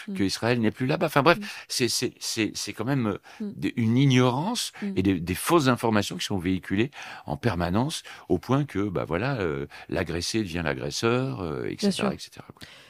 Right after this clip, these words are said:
Speaker 1: Qu'est-ce qui vous offusque aujourd'hui, en fait, indépendamment des thématiques que vous abordez dans le, dans le spectacle, enfin, dans, dans, dans, dans votre, euh, pièce de théâtre ? Qu'est-ce qui, qu'est-ce qui vous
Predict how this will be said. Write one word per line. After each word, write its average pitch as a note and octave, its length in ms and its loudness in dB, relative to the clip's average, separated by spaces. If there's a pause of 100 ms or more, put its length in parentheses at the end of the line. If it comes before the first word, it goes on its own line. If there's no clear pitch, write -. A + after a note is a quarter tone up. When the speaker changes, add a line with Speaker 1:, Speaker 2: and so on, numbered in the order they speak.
(140)
Speaker 1:
Qu'est-ce C#4+ 180 0
qui G4+ 80 2
vous G#3+ 200 6
offusque G3+ 360 2
aujourd'hui, F3+ 380 2
en F#3 80 0
fait, G3 240 -2
indépendamment F#3 580 2
des F3+ 140 2
thématiques F3 440 2
que F#3 100 -6
vous E3 180 0
abordez E3 340 2
dans E3+ 140 2
le, D3+ 340 0
dans D#3 160 0
le D#3+ 100 2
spectacle, F3 460 -4
enfin, D#3 80 0
dans, D3 260 -4 (220)
dans, D3 240 -4
dans, D3+ 420 -2 (760)
dans E3 100 0
votre, D#3+ 280 -2
euh, C#3 580 -2
pièce F#3+ 260 0
de E3+ 100 2
théâtre ? A#3 280 2 (500)
Qu'est-ce D4 200 2
qui, G3+ 380 4 (2000)
qu'est-ce C4+ 220 0
qui A#3+ 140 -4
vous F3+ 760 -2